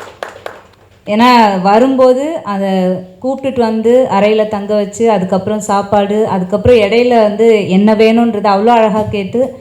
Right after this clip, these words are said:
நல்ல உபசரிப்பு அப்படிங்கிறதே ஒரு பெரிய நிறைவை தருது. அதற்கடுத்து இந்த அரங்கத்திற்குள் வந்த பிறகு எனக்கு உண-, இந்த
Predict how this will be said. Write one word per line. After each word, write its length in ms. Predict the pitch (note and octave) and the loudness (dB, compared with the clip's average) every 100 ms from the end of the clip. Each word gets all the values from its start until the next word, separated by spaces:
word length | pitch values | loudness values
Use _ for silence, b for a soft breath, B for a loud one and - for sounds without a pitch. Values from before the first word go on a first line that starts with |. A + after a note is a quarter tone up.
| B - | B -6
நல்ல 460 | A#3 C#4 E4+ D4 | -2 2 2 2
உபசரிப்பு 540 | B3+ C#4+ D#4 D4 C#4+ D4 | 0 -2 -2 -4 -2 -2
அப்படிங்கிறதே 640 | C4+ - B3+ B3 G#3+ A#3+ | -2 -4 -6 -4 0 2
ஒரு 180 | B3 G#3 | 2 2
பெரிய 460 | G#3 G3+ A#3+ D4 | -2 -2 -2 0
நிறைவை 500 | D#4 A3 A3+ C4+ C4+ | 0 0 0 0 0
தருது. 380 | - F#3+ F3 D3+ - _ _ _ _ _ _ _ _ b b b b b b b _ _ G#3+ | -4 -6 -8 -12 -18 _ _ _ _ _ _ _ _ b b b b b b b _ _ 0
அதற்கடுத்து 520 | A#3+ C#4+ D4+ D4+ E4+ | 0 2 0 0 -2
இந்த 500 | F4 C#4+ B3 A3+ G3 | -4 -2 0 0 0
அரங்கத்திற்குள் 800 | G3 B3 D#4+ F4+ F4 D#4 C4+ B3 | 0 0 0 -2 -2 -4 2 2
வந்த 360 | A3 A#3+ D#4+ E4 | 2 2 0 2
பிறகு 640 | C#4 B3 A3 A#3 B3+ C#4 - - _ _ _ - | 2 2 2 0 0 -2 -8 -20 _ _ _ -6
எனக்கு 300 | A3+ A#3+ A#3+ | -4 0 0
உண-, 460 | B3 A#3 A3 G3 - - _ - | 2 2 2 0 -6 -20 _ -8
இந்த 680 | A3 A#3 A3+ A3+ A3 G#3 | 0 2 4 6 6 4